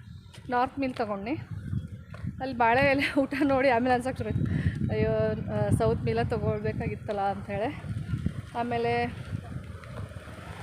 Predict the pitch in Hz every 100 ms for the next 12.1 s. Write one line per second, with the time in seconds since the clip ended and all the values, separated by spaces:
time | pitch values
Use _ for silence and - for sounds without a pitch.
0 | - 269 285 294 294 302 285 285 277 277
1 | 277 277 247 247 269 262 262 - 226 269
2 | - - - - - - - - - -
3 | 247 277 277 269 269 262 254 285 294 247
4 | 208 202 - - - - - - - -
5 | - 262 254 - - 269 247 220 208 208
6 | 208 226 247 262 277 - - - - 233
7 | 247 254 247 247 247 233 233 233 240 -
8 | - 226 233 294 320 285 - - 233 233
9 | 240 254 226 220 - 247 247 233 240 226
10 | 247 - 247 240 - - - - 220 233
11 | 240 - 285 - 254 254 240 233 220 294